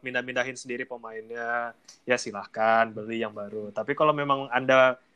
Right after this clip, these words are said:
cukup pintar, cukup smart, ya tidak usah dibeli. Karena semua itu sama, giring-giring bola juga. Lu nggak,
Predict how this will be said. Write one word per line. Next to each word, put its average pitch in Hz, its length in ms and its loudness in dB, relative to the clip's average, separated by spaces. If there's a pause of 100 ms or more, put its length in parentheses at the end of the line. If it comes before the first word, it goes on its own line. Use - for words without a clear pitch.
(280)
cukup 185 300 2
pintar, 185 340 6
cukup 175 300 -12
smart, 180 500 0 (160)
ya 127 240 -2
tidak 120 260 -6
usah 120 140 -12
dibeli. 110 400 -10
Karena 175 320 2 (480)
semua 196 320 2
itu 202 160 -2
sama, 127 540 2 (160)
giring-giring 180 500 0
bola 165 240 2
juga. 147 460 0
Lu 196 160 -4
nggak, 165 160 0